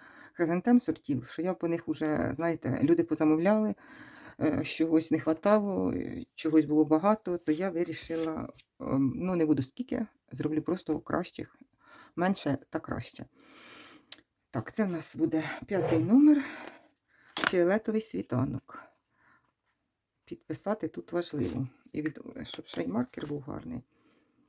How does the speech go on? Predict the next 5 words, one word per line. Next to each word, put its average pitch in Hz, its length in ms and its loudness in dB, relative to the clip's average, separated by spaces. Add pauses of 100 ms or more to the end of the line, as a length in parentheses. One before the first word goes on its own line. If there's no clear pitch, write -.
(400)
М. - 220 -10 (2250)
Так, 143 480 -10
це - 120 -10
я 165 100 -8
підписую. - 680 -12